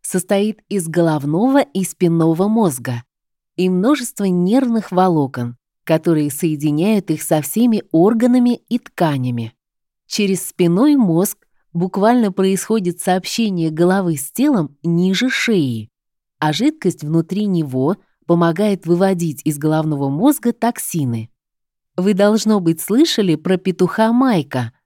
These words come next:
которому отрубили голову, а он прожил так ещё полтора года. Курице не обязательно иметь кору головного мозга.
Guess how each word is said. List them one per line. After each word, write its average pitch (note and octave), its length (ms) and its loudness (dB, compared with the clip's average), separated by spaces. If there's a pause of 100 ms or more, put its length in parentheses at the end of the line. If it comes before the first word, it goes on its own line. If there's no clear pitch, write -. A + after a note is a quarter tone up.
которому A3+ 500 2
отрубили D#3+ 640 0
голову, C#3+ 640 0
а F#3 120 2
он A3 160 2
прожил F3 420 2
так F#3+ 280 -2
ещё E3+ 380 0
полтора F#3 540 0
года. F3 520 0 (500)
Курице C4+ 440 2
не F#3 160 2
обязательно E3+ 840 2
иметь F#3 320 0
кору E3+ 360 2
головного F3+ 640 2
мозга. C3+ 540 -2